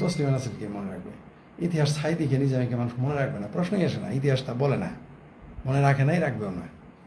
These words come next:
ইতিহাস এমনই। যেমন ইবনে সিনাকে যারা অত্যাচার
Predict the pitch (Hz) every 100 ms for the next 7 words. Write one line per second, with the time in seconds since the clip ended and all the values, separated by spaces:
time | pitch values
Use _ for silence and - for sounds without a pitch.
0 | - - 151 123 - 101 95 - - -
1 | - 170 196 214 196 180 160 160 165 156
2 | 147 135 - 151 - 143